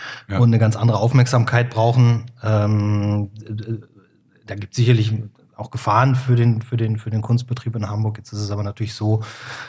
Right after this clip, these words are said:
Speaker 2: dass man sich irgendwie auch ganz gut untereinander kennt und dass man da natürlich auch ein bisschen drüber reden kann. Natürlich nicht, wenn die jetzt alle nach Los Angeles abhauen,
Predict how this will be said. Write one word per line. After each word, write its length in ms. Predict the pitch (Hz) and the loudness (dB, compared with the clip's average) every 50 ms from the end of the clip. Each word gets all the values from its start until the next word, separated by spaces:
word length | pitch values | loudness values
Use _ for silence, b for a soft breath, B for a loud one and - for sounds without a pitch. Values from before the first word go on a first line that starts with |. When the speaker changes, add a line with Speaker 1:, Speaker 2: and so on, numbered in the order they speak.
| B B | B B
Speaker 2:
dass 160 | _ 107 107 117 | _ -6 0 2
man 120 | 107 101 | 2 2
sich 140 | 107 104 110 | 2 0 2
irgendwie 240 | 107 110 107 107 104 | 2 2 2 2 0
auch 120 | 98 - | -2 -2
ganz 180 | - 113 110 - | -2 -2 -2 0
gut 160 | - 120 113 | -2 -4 -4
untereinander 420 | 113 107 107 107 110 110 107 107 107 | 0 0 4 4 4 4 4 2 0
kennt 340 | - - 113 110 117 113 | 0 2 2 2 4 2
und 100 | 104 101 101 | 0 -2 -4
dass 240 | 98 - - - - | -6 -8 -12 -12 -12
man 140 | 101 101 | -10 -8
da 140 | 101 101 101 | -8 -6 -6
natürlich 260 | 101 98 - - 95 | -6 -8 -10 -12 -16
auch 60 | 90 95 | -16 -16
ein 60 | 95 | -14
bisschen 220 | 104 - - 110 | -12 -10 -8 -6
drüber 220 | 107 104 104 104 - | -4 -4 -4 -2 -2
reden 220 | 107 107 107 104 | -2 -2 -2 -2
kann. 100 | - 107 | -4 -4
Natürlich 240 | 104 104 127 120 - | -4 0 2 4 4
nicht, 180 | 139 143 127 | 4 4 4
wenn 120 | 131 123 117 | 4 4 4
die 40 | 113 | 4
jetzt 140 | 110 - | 2 0
alle 160 | - 104 110 107 | -2 -2 0 0
nach 160 | 104 101 - | 0 -2 -4
Los 160 | 98 92 - | -6 -10 -4
Angeles 340 | 101 110 117 104 98 - - | -2 -2 -2 -2 -6 -10 -14
abhauen, 460 | 87 87 - _ - 98 104 120 | -18 -20 -18 _ -12 -10 -8 -8